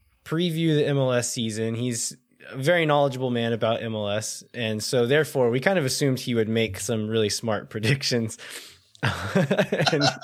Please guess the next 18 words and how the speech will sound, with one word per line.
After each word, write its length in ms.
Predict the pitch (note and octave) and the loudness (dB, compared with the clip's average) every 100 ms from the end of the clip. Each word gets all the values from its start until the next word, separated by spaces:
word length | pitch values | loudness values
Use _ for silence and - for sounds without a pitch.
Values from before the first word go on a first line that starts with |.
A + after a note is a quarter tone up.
| - - - - - - - - - - F4+ - D#4+ A3 | -2 0 -2 -2 -4 -6 -18 -18 -14 -4 -4 -2 -4 -4
<laughs> 80 | - | 0
and, 560 | D3+ C#3 C3 C3 B2+ | 4 4 4 2 0
uh, 340 | B2 B2+ B2 A#2+ | 2 4 4 6
let's 180 | C3+ C3 | 4 4
find 220 | A#3 G#3+ | 2 4
out 120 | G3 | 4
if 100 | E3 | 2
that 140 | F3+ C#3+ | 2 2
was 180 | C#3 | 0
true. 300 | - C3 G2+ G#2+ | -2 -2 -2 -4
So 380 | - C#3 A#2+ A#2 _ _ | 0 2 2 -2 _ _
season 320 | - G#3+ F#3+ | -2 2 2
predictions 600 | F#3 D#3 C#3+ D#3 C#3+ C#3 - - | 4 2 2 0 -2 -2 -8 -10
for 440 | - C#3 B2 A#2+ | -2 2 2 2
the 180 | A2+ A#2+ | -2 -6
twenty 280 | - D#3 C#3 | -2 0 0
twenty-one 500 | - C3 A#2 A2 G#2+ | -2 -2 -2 -2 -4
season. 480 | - C#3 D3 D3+ | -4 -2 0 0